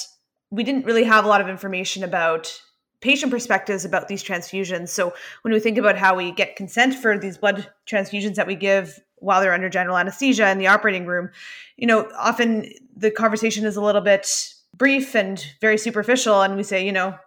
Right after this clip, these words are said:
"Would you accept a blood transfusion in the O R?" They say, "Yes," and that's the end of it. But we don't really think much more about it. And like I said, it's, these decisions are made on their behalf by the, the surgical team. So we wanted to understand, um, patient perspectives about intraoperative blood transfusions with the goal of,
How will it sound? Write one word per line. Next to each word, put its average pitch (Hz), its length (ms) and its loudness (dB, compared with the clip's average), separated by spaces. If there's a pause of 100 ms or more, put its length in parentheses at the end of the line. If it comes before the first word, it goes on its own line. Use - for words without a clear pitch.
"Would 196 180 -6
you 180 80 -6
accept 202 240 -2
a - 20 -8
blood 208 160 4
transfusion 202 540 -2
in 202 80 -4
the 190 100 0
O 196 100 6
R?" 196 180 8
They 196 120 0
say, 196 160 -2
"Yes," 196 280 2
and 202 240 -6
that's 190 160 -2
the 208 80 0
end 220 100 0
of 214 80 0
it. 190 180 2
But 190 180 -2 (300)
we 214 80 2
don't 220 140 2
really 196 220 0
think 202 280 -6
much 214 200 2
more 208 160 2
about 226 220 4
it. 311 120 4
And 214 100 0
like 180 160 0
I 185 40 0
said, 190 200 -2
it's, - 240 -14
these 202 220 -8 (280)
decisions 196 400 -6
are 190 100 -4
made 185 340 -4 (400)
on 220 160 6
their 220 100 4
behalf 214 480 4
by 202 160 8
the, 190 340 4 (180)
the 190 240 4
surgical 196 360 -2
team. 196 320 -2
So 185 280 2 (340)
we 277 80 4
wanted 285 240 6
to 247 280 6
understand, 214 840 0
um, 190 260 0
patient 214 300 -4
perspectives 214 520 0
about 254 200 8
intraoperative 247 560 2
blood 214 140 4
transfusions 240 800 -2
with 226 160 -4
the 214 80 -2
goal 202 320 4
of, 185 180 4